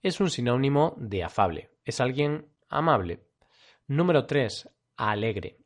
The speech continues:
Se dice que alguien es alegre cuando siente y muestra alegría. Pasamos al número cuatro, atrevido. Una persona atrevida es alguien a quien le gusta el riesgo,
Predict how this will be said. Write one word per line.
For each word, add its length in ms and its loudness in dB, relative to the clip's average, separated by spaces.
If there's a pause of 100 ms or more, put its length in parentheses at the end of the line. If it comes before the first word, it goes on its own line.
(360)
Se 240 -4
dice 480 -2
que 140 -2
alguien 280 0
es 160 -4
alegre 520 0 (220)
cuando 400 2
siente 680 -2
y 120 -2
muestra 680 0
alegría. 880 -2 (800)
Pasamos 560 2
al 160 -2
número 500 -2
cuatro, 640 -2 (460)
atrevido. 1000 -4 (480)
Una 280 2
persona 500 0
atrevida 720 -2
es 180 -8
alguien 560 0
a 120 -6
quien 280 -4
le 80 -4
gusta 320 -4
el 140 0
riesgo, 520 -2